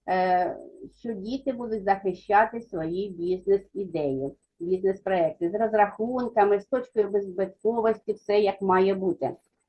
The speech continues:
І ми усвідомлюємо, що Україна може змінитися лише за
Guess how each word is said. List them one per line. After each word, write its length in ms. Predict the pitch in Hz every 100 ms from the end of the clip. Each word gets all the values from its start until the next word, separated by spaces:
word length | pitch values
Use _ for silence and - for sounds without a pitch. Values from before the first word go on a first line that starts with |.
| _ _ _ _ _ _ _ _ _ _ _ _ _ _ _ _
І 300 | 214 254 277 294 269 - _ _ _ -
ми 560 | 233 240 277 302 311 294 _ _ _ _ _ -
усвідомлюємо, 1000 | 269 262 277 240 294 277 247 233 220 226
що 280 | - 254 240
Україна 480 | 254 254 277 262
може 280 | 247 247 247
змінитися 600 | 233 254 247 240 233 226
лише 540 | 233 240 - 247 226 190
за 280 | 214 214